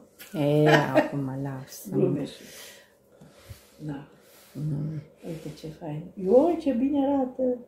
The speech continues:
Speaker 1: Arată bine.
Speaker 2: Asta nu trebuia să o pun așa cu, cu
Speaker 1: Dar e bine.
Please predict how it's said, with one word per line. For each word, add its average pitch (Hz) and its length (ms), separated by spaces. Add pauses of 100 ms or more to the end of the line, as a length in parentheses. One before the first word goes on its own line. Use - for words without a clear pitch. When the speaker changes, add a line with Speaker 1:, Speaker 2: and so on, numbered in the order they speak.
(240)
Speaker 1:
Arată 196 340
bine. 185 300
Speaker 2:
Asta 226 240
nu 208 100
trebuia 185 360
să 185 120
o - 40
pun 180 220
așa 175 240
cu, 175 160 (1080)
cu 160 160 (400)
Speaker 1:
Dar 262 100
e 359 60 (180)
bine. 190 260